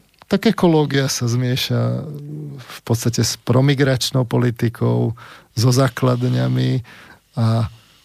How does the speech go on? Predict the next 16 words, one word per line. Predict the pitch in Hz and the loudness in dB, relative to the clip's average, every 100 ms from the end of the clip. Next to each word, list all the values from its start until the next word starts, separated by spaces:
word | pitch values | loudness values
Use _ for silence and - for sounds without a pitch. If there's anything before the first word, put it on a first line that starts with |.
| _ | _
s | 156 151 - - - | -8 -6 -6 -6 -2
podporou | 120 113 127 120 123 | 0 2 2 2 2
toho | 117 120 123 | 2 2 2
systému, | - 127 - - 123 123 123 123 147 | 0 -2 -2 0 2 2 0 0 -2
v-, | 143 123 143 156 151 - - - - - | -4 -8 -10 -12 -14 -16 -16 -16 -16 -14
ktorý | - - 117 117 | -12 0 4 4
sa | - 139 | 2 2
ešte | 127 - | 0 2
viacej | 135 123 117 120 | 2 2 0 0
integruje | 120 120 113 117 117 113 | 0 -2 -2 0 0 0
do, | 113 123 123 117 - - - - - _ | 0 0 -2 -4 -12 -20 -20 -20 -20 _
e, | 120 117 117 117 120 135 | 0 2 2 0 0 -2
na, | 131 120 | 0 2
na | 123 120 | 4 4
západ. | 135 117 127 120 - - - - - - _ - | 4 2 0 0 -2 -18 -20 -20 -20 -20 _ -8
Tak | 123 117 | -6 -6